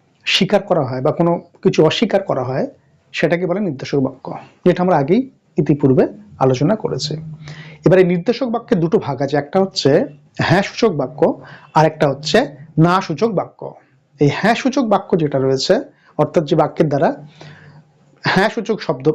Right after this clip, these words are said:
বাক্য ব্যবহার করা হয়, সেটাকে হ্যাঁ সূচক, আর যেটা না সূচক বাক্য, সেটা না সূচক বাক্যে ব্যবহার করা হয়। তো এখানে মূলত প্রশ্নবোধক বাক্য থেকে নির্দেশক বাক্যে রূপান্তরের ক্ষেত্রে দুটো গুরুত্বপূর্ণ পয়েন্ট বা দুটো গুরুত্বপূর্ণ নিয়ম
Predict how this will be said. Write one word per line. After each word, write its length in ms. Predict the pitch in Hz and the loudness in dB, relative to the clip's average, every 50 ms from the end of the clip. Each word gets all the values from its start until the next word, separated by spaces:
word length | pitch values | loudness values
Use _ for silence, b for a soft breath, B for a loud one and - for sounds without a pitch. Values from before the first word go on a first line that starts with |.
| - - 175 160 | -2 -2 -2 2
বাক্য 280 | 151 151 147 - - 185 | 2 2 2 2 2 2
ব্যবহার 300 | 156 143 127 131 135 131 | 2 2 2 0 -4 -4
করা 180 | - 139 135 131 | 0 0 0 2
হয়, 140 | 131 147 | 2 0
সেটাকে 320 | 147 - 147 147 147 131 135 | -2 0 0 0 0 0 0
হ্যাঁ 160 | - 156 165 | -2 -2 -2
সূচক, 360 | - - 185 - 262 269 - | -2 -2 -2 0 0 0 0
আর 40 | 160 | 0
যেটা 200 | 135 139 - 143 | -2 -2 -4 -4
না 180 | 135 135 139 139 | -2 -2 -4 -4
সূচক 260 | - 156 147 - 156 | -4 -6 -8 -6 -4
বাক্য, 440 | 147 135 123 - - 202 247 - - _ _ | -4 -4 -4 -4 -4 -4 -4 -4 -6 _ _
সেটা 180 | - - - 139 | -10 -4 0 2
না 160 | 139 131 127 | 2 2 2
সূচক 280 | 123 - 143 127 - 190 | 0 0 0 0 2 2
বাক্যে 300 | 175 139 - - - 202 | 2 2 2 0 -2 0
ব্যবহার 220 | 185 143 131 127 | 0 0 -2 -4
করা 220 | 127 - - - 127 | -6 -6 -6 -4 -4
হয়। 160 | 127 - - - _ _ _ B B B B B B B B B B B | -6 -6 -10 -14 _ _ _ B B B B B B B B B B B
তো 80 | - 196 | 2 4
এখানে 400 | 214 262 294 285 190 160 180 302 330 | 4 4 2 0 0 -2 -4 -6 -6
মূলত 340 | 190 180 190 208 208 - 247 | -4 -2 -2 0 -2 -2 -4
প্রশ্নবোধক 720 | - - 190 185 190 - - 240 220 226 220 247 240 - | -2 0 2 2 2 2 0 2 2 2 2 2 2 2
বাক্য 280 | 170 160 160 - - 185 | 0 0 0 -2 -4 -4
থেকে 180 | - 202 196 | -2 2 2
নির্দেশক 380 | 185 165 160 160 - 185 185 202 | 4 4 4 2 2 2 4 4
বাক্যে 280 | 180 180 180 - 196 | 2 2 2 2 0
রূপান্তরের 400 | 160 156 - 180 180 175 190 185 | 0 2 0 -2 -2 0 0 0
ক্ষেত্রে 260 | 175 - 190 190 - 165 | 0 0 0 2 0 0
দুটো 460 | 127 127 165 165 - 226 220 220 226 226 - _ _ _ _ - 151 | 2 2 0 2 4 4 4 4 2 -2 -8 _ _ _ _ 0 2
গুরুত্বপূর্ণ 500 | 165 185 214 208 - 240 208 208 202 202 | 4 4 2 2 2 2 2 2 2 0
পয়েন্ট 400 | 196 - 175 175 156 147 165 - - | 0 0 0 2 2 0 -2 -2 0
বা 80 | - 151 | 2 2
দুটো 280 | 147 147 147 147 - 170 | 4 2 2 2 2 2
গুরুত্বপূর্ণ 480 | 160 165 165 - - 165 175 170 175 | 2 0 0 0 0 2 4 4 6
নিয়ম 340 | 156 139 139 151 170 208 226 | 6 6 6 6 4 4 0